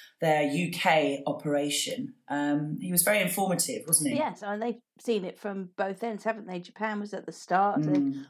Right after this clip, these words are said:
Speaker 2: Oriental Motor U K had to be flexible and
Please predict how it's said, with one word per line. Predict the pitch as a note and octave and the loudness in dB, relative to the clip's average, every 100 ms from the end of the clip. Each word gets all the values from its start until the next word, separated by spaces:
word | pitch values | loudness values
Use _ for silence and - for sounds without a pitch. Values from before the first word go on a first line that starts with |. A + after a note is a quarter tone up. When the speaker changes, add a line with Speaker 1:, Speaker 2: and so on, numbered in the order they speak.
| - | -4
Speaker 2:
Oriental | G3 F#3+ F#3+ G3 F#3 | -2 -2 -4 -6 -8
Motor | F#3+ F#3 F#3+ | -8 -8 -8
U | F#3+ F#3+ | -8 -4
K | G3+ G3+ F#3+ | 0 0 -2
had | F#3+ - | -6 -4
to | |
be | F#3+ | -4
flexible | F3+ - A#3+ - F#3 G3 G3+ F#3+ | -2 0 0 -2 -4 0 0 0
and | F3+ | -2